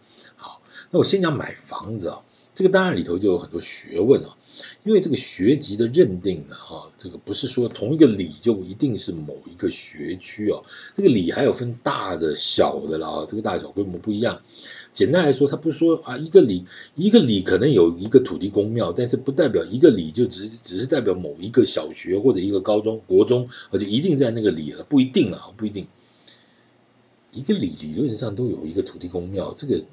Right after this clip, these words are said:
其实这个正常来说全台湾都这样，但是台北市好像不是哦。台北市有些寸土寸金的地方，其实两三个里有没有一个土地公庙啊？其实说真的，那个，那个，那对吧？那个讲远了啊，不，不扯别的，拉回来。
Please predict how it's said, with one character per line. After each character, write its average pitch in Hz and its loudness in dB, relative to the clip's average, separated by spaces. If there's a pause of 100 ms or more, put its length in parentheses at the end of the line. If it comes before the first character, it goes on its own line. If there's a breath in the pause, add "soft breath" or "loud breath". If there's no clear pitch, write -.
(720 soft breath)
其 - -8
实 139 -6
这 196 -4
个 120 6 (300)
正 208 2
常 85 -4
来 82 -2
说 92 0
全 95 -4
台 104 -2
湾 104 -2
都 104 0
这 98 0
样， 82 -4
但 147 -4
是 - -14
台 - -12
北 85 -8
市 - -10
好 - -8
像 - -18
不 - -20
是 - -16
哦。 - -18 (500 loud breath)
台 120 -4
北 104 0
市 110 -2
有 90 0
些 - -6
寸 107 0
土 80 -12
寸 101 -4
金 101 -10
的 92 -10
地 95 -8
方， 95 -4
其 95 -12
实 92 -12 (1400 soft breath)
两 87 -4
三 143 -6
个 151 -2
里 82 -4
有 73 -6
没 76 -8
有 90 0
一 - -4
个 78 -2
土 - -8
地 76 -10
公 80 -8
庙 78 -8
啊？ - -20 (100)
其 - -20
实 - -18
说 - -10
真 82 -10
的， 90 -12
那 85 -10
个， 76 -12 (100)
那 87 -18
个， 82 -14 (420)
那 90 -8 (460)
对 78 -10
吧？ 80 -6
那 113 2
个 98 6
讲 92 -2
远 78 0
了 78 -6
啊， 80 0
不， 98 0
不 101 -4
扯 85 -4
别 78 -6
的， 78 -8
拉 98 -2
回 82 -4
来。 - -12